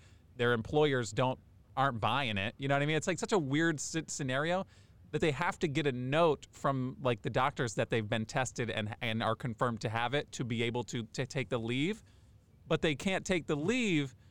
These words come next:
because no, they're not, they're not allowed to test for it. Like, it's like, it's like this weird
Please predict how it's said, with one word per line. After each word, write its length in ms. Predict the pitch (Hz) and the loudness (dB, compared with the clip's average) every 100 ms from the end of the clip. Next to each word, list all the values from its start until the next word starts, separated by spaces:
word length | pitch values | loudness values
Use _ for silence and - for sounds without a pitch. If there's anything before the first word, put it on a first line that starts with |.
| - - - | -20 -20 -6
because 260 | 151 180 | 2 2
no, 160 | 160 170 | 4 4
they're 160 | 156 165 | 4 2
not, 240 | 175 147 | 2 2
they're 80 | 160 | 0
not 140 | 175 | 2
allowed 140 | 160 143 | 2 0
to 60 | |
test 300 | 104 196 - | 2 0 0
for 200 | - 113 | 0 0
it. 80 | 87 | 2
Like, 160 | 123 135 | 0 0
it's 100 | - | 0
like, 220 | 156 - | -2 -2
it's 160 | 151 - | -4 -2
like 120 | 160 | -4
this 140 | 143 | -4
weird 400 | 127 143 160 135 | -4 -2 0 -2